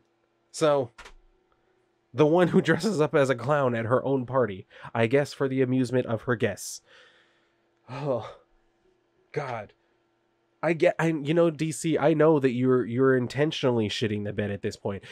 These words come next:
and I realize you're intentionally pissing on the pan-, on the fans at this point, but do you, do you have to do this to yourself?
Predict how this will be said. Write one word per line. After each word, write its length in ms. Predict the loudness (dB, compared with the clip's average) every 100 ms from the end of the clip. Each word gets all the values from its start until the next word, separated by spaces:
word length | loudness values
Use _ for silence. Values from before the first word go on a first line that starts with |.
| -4
and 160 | 0 4
I 40 |
realize 440 | 6 6 6 4 2
you're 160 | 0
intentionally 680 | 0 2 0 0 -2 -2 -2
pissing 360 | -2 -6 -4 -2
on 100 | -2
the 60 |
pan-, 380 | -4 -2 -2 -4 -2
on 160 | 0
the 100 | 0
fans 280 | 0 0 0
at 120 | -2
this 140 | -6 -8
point, 280 | -4 -4 -6 _ _ _ _ _ _ 0
but 300 | 0 0 -4 _ -14
do 120 | -8 -4
you, 240 | -4 -6
do 140 | -8
you 160 | -6 -4
have 280 | -4 -8 -8
to 120 | -10
do 200 | -6 -4
this 460 | -4 -4 -10 -18 _ _
to 180 | -4 0
yourself? 720 | 2 2 2 2 2 -4 -20